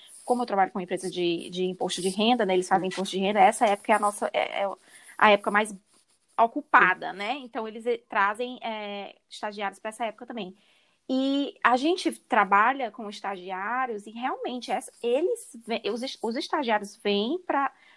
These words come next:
pôr a mão na massa e mesmo a, é,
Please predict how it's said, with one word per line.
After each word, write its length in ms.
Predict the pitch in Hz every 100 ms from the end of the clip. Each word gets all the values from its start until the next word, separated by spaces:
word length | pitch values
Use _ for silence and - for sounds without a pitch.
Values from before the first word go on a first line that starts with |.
| _
pôr 160 | - 311
a 80 | 415
mão 220 | 254 370
na 160 | 571 370
massa 480 | 247 254 254 262
e 100 | 233 403
mesmo 440 | 240 226 269 330 311
a, 300 | 254 240 -
é, 340 | 233 226 226